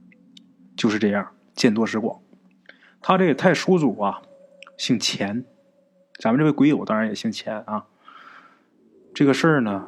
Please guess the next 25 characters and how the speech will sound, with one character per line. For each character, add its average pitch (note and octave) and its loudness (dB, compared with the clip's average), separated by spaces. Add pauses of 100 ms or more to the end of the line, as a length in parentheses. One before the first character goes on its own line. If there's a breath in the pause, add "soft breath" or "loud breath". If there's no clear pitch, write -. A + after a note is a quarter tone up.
是 - -2
在 A2 0
民 A#2+ 4
国 A#2+ 6
时 G#2 -4
候， F#2+ -6 (720 loud breath)
他 D#3 4
这 F3 6
太 F3 6
叔 G3 2
祖 A2 -2
啊 G2 -6 (120)
被 C#3+ 4
这 B2 2
个 B2 2
军 C3+ -2
阀 G2+ -2
给 G#2+ -6
抓 A#2+ 2
去 A2+ -2 (200 loud breath)
当 A#2+ 2
兵 A#2 2
去 G#2+ -4
了 - -18 (580)
啊， G#2+ -6